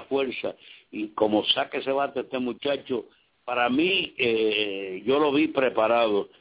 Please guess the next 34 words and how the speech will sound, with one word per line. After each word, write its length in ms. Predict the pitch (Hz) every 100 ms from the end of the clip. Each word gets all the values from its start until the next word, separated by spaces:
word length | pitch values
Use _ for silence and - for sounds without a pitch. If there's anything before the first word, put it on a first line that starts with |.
| _
No 300 | 113 143 -
creo 260 | 156 156 156
que 120 | 131
le, 420 | 123 120 113 104
que 120 | 120
le 120 | 117
va 120 | 117 139
a 60 |
causar 380 | 139 123 - 143
ninguna 380 | 127 117 139 135
molestia 580 | 131 147 156 - 135 - - - _
que 60 | 110
el 60 |
equipo 400 | 110 123 143 139
se 120 | 120 117
lo 100 | 113
lleve. 280 | 110 107
Lo 100 | 113
único 440 | 131 180 214 202 185
que 100 | 170
me 140 | 165
preocupa 720 | 160 160 156 214 214 156 123 - _ _ 135
es 140 | 143
que 180 | 156 190
no 140 | 120
ha 20 |
jugado 340 | 117 117 135 131
segunda 400 | 135 139 143 139
base 260 | 151 135
mucho 360 | 139 147 160 156
tiempo, 380 | 196 208 - 147
desde 340 | 123 113 110
high 240 | 113 151 -
school, 360 | - 202 202